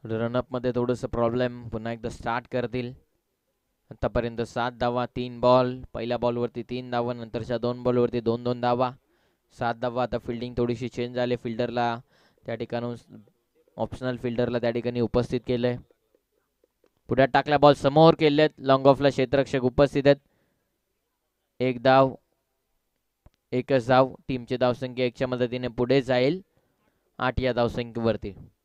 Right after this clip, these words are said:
आता धावा आल्यासारख्या इथून ब्रेकथ्रू जरी मिळाला तरी सुद्धा चांगला असेल बिरदोली टीमसाठी, कारण चव्वेचाळीसचं टार्गेट आहे असं वाटलं की असेल बाटा team इथपर्यंत पोहोचेल का, परंतु असेल बाटा टीमने देखील दाखवलंय दमखम.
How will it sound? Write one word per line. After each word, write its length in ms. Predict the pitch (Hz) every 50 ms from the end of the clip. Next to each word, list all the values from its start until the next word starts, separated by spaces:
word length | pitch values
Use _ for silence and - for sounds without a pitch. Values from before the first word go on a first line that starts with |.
| _ _ _ _ _ _ -
आता 120 | 165 156 175
धावा 380 | 151 127 117 117 120 127 139
आल्यासारख्या 540 | 139 139 139 143 139 143 135 131 127 - 139
इथून 500 | 139 131 143 139 143 147 147 143 143 139
ब्रेकथ्रू 560 | 123 104 101 - 110 110 - - - 127 139
जरी 260 | 139 135 139 139 143 135
मिळाला 360 | 135 135 131 135 135 139 139
तरी 240 | 127 139 135 139 131
सुद्धा 220 | 139 131 127 139
चांगला 420 | 127 - 120 107 107 110 117 131
असेल 240 | 135 123 - 123 117
बिरदोली 380 | 113 120 120 110 113 120 117 113
टीमसाठी, 500 | 107 113 117 117 110 120 110 107 101 98
कारण 600 | _ _ _ _ _ _ _ _ - - 143 147
चव्वेचाळीसचं 720 | - 147 131 120 131 147 135 143 139 147 151 147 - 151 131
टार्गेट 380 | - 135 143 143 135 147 151 156
आहे 60 | 151
असं 160 | 143 135 156
वाटलं 340 | 139 131 127 123 - 135 147
की 120 | 139 143 147
असेल 220 | 139 - - 147
बाटा 260 | 143 147 143 143 151
team 240 | 147 143 147 151 156
इथपर्यंत 460 | 156 147 _ - 160 156 160 156 156
पोहोचेल 380 | 156 135 135 131 - - 139 131
का, 100 | 123 123
परंतु 280 | 117 131 127 123 123
असेल 280 | 127 123 123 - 143 135
बाटा 240 | 127 131 131 131 131
टीमने 340 | 120 131 131 131 135 139 135
देखील 320 | 131 127 117 131 127 120
दाखवलंय 440 | 120 117 113 - 127 120 117 120 117
दमखम. 500 | 107 123 120 120 110 - 139 127 107